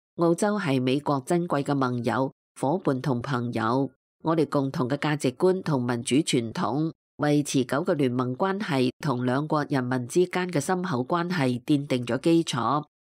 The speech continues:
盧比奧話，美國期待住深化與澳洲嘅關係，以推進我哋嘅共同利益，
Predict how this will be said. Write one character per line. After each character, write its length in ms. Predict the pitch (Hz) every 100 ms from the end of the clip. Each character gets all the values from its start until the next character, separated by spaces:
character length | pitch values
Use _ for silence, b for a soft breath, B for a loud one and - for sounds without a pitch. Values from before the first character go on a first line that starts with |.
| _
盧 180 | 135 131
比 240 | 131 160
奧 300 | 190 156 143
話， 320 | 139 127 123 - _ _
美 120 | - 165
國 160 | 175 170
期 180 | 143 127
待 220 | 143 139
住 240 | 131 135
深 260 | 131 202 208
化 280 | - 147 143
與 160 | 131 135
澳 160 | 143
洲 240 | 135 170 170
嘅 140 | 147
關 240 | 165 165
係， 400 | 170 170 127 120 - _ _ -
以 180 | 147
推 240 | 156 240 208
進 240 | 175 143 147
我 120 | 143
哋 120 | 139
嘅 100 | 151
共 220 | 147 139
同 260 | 127 123 117
利 180 | 127 127
益， 360 | 135 156 147